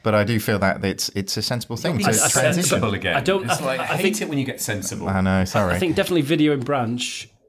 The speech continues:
Speaker 2: is fine. Video A T Ms, the A T M, A, m-, the majority of these are really hot,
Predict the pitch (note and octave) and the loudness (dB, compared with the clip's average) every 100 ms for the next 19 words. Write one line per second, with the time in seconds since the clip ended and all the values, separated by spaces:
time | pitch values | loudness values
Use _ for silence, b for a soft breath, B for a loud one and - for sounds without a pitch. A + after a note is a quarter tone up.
0 | - G2+ - B2 F#2 G#2 G#2+ - C3+ D3 | -8 -6 -4 -4 -4 -8 -12 -6 2 2
1 | D#3 C#3 C#3 - C3 G2+ G2+ F#2+ A#2 B2+ | 4 2 0 0 0 0 -2 -2 0 0
2 | B2 B2 G#2+ A2 - C#3+ C#3 C3+ - _ | 0 -2 -2 -6 -4 0 2 2 -2 _
3 | _ _ _ - G#2+ A#2 G#2+ A2 C3+ C#3 | _ _ _ -6 -6 -4 -2 2 2 2
4 | B2+ G#2 G#2 F#2+ G2 G#2+ G#2 G#2 - B2 | 0 0 0 0 -2 -2 -2 -6 -8 -8